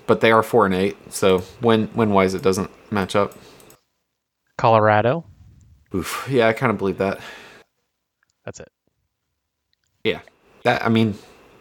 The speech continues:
Speaker 1: seems about right. Maybe you can move them down one spot below, uh, Rutger.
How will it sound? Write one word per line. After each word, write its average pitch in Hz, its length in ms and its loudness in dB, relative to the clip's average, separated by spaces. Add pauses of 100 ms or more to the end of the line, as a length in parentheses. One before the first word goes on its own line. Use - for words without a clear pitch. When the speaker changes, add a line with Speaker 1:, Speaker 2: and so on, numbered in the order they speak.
(960)
Speaker 1:
seems 147 220 0
about 156 160 -4
right. 143 340 -4
Maybe 131 220 -2
you 131 80 -2
can 127 120 -4
move 127 120 -2
them 120 120 -4
down 117 220 0
one 117 180 0
spot - 380 -2 (320)
below, 107 420 2
uh, 101 240 0 (180)
Rutger. 117 360 0